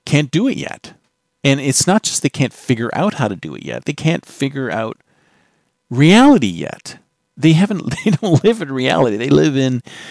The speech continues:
software land. They live in Second Life. They live in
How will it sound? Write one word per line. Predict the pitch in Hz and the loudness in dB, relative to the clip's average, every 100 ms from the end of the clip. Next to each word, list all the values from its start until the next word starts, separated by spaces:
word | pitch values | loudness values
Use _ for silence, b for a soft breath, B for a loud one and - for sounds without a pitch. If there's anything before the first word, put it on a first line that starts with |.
| B B | B B
software | - - 180 - 135 | 0 2 2 2 4
land. | 117 110 95 80 - - _ _ _ _ _ _ _ | 4 4 -2 -6 -12 -20 _ _ _ _ _ _ _
They | 123 | 2
live | 147 151 | 2 2
in | 139 | 2
Second | 156 151 139 | 0 2 2
Life. | 147 143 - - | 2 0 -6 -2
They | 120 | 4
live | 127 151 | 6 6
in | 143 135 123 120 117 | 2 -2 -2 -2 -4